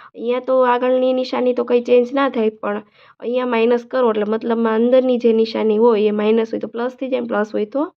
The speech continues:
માઇનસ થઈ જાય, એટલે ઈ તમારે એક ધ્યાન રાખવાનું થશે. હવે આપણે જોશું ઉદાહરણ નંબર તેર. સિક્સ under root five નો ટુ under root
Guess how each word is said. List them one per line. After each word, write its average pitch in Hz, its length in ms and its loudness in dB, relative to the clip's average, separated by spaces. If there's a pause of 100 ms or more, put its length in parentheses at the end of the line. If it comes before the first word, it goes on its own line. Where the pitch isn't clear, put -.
માઇનસ 208 280 -10
થઈ 208 160 -20
જાય, 202 120 -10
એટલે 202 160 -12
ઈ 214 100 -8
તમારે 202 420 -8
એક 202 80 -12
ધ્યાન 190 280 -20
રાખવાનું 196 560 -14 (460)
થશે. 220 300 -18 (480)
હવે 202 180 -6
આપણે 233 220 -2
જોશું 214 360 -4
ઉદાહરણ 202 220 -6
નંબર 202 340 -6 (580)
તેર. 202 200 -12 (560)
સિક્સ - 260 -16
under 247 240 -2
root 240 180 -2
five 269 360 -2
નો 226 500 0 (460)
ટુ - 260 -14
under 220 160 -6
root 214 180 -10